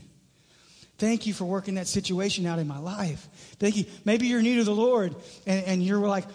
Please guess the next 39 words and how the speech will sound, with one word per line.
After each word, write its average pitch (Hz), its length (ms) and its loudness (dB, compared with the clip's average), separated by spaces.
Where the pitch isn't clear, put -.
"Why 190 240 0
do 262 60 0
people 240 300 0
raise 226 280 2
their 214 140 0
hands? 214 400 0
We're 175 160 -2
worshiping 208 560 -2
God. 208 380 -4
Why, 226 320 0
why 185 480 -4
do 262 80 0
we 233 140 0
sing 247 360 4
those 226 200 0
songs 226 460 -2
every 180 280 -2
week?" 175 240 0
Because - 540 -2
we're 214 140 2
giving 254 300 0
ourselves 220 460 0
a 185 80 -2
place 240 300 2
to 196 100 -2
come 185 240 0
back 233 240 -2
to 208 80 -2
center 220 400 2
and 180 120 0
realize 233 380 0
who 247 180 2
God 220 360 -2
is 202 280 2
in 220 180 0
our 233 140 -2
life 190 240 -2
and 175 180 0
bring, 233 320 2